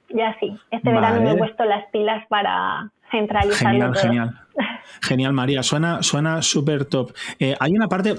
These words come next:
Speaker 2: yo es que estoy obsesionado con lo que hemos hablado de que no, no encuentro casi diferencia entre una comunidad, digamos, no sé,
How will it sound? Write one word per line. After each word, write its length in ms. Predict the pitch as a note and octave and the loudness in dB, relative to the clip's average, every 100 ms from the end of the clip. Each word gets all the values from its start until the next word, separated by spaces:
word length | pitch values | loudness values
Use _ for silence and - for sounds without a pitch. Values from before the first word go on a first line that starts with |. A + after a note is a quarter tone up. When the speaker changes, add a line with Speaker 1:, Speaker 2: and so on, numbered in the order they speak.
| - | -2
Speaker 2:
yo 140 | C#3 | 0
es 80 | E3+ | 0
que 180 | A3 G#3 | 0 2
estoy 280 | D3+ - E3 | 0 2 2
obsesionado 800 | G3+ E3+ - D3 D#3+ D#3 G#3+ - | 2 0 0 0 0 0 -2 -2
con 220 | C3+ B2+ | -2 0
lo 100 | B2+ | 0
que 80 | C3+ | 0
hemos 200 | D3 D3 | 0 0
hablado 360 | D3+ D3 D3+ | 0 0 0
de 120 | D#3 C#3+ | 0 0
que 260 | D3 D#3+ | 0 0
no, 320 | - B2 C3+ B2 | 0 0 0 0
no 160 | C3+ | 0
encuentro 460 | D#3 D3+ F3+ F3 E3 | 0 0 0 0 0
casi 320 | E3 D#3 D#3 | -2 0 0
diferencia 720 | D3 C3+ C#3 D#3+ D3 C#3+ C#3+ - | 0 0 0 0 0 -2 -2 -2
entre 500 | C3+ B2+ B2+ B2+ B2+ | -2 0 0 0 0
una 200 | C3 C#3 | 0 0
comunidad, 560 | C#3+ C#3+ C3+ C3+ C#3+ A#2+ | 0 0 0 0 -2 -2
digamos, 800 | G#2 A#2 B2+ C3+ C3+ B2+ - G#3+ | -2 0 0 0 -2 -2 -6 -4
no 100 | A#2 | -2
sé, 140 | G3 | -2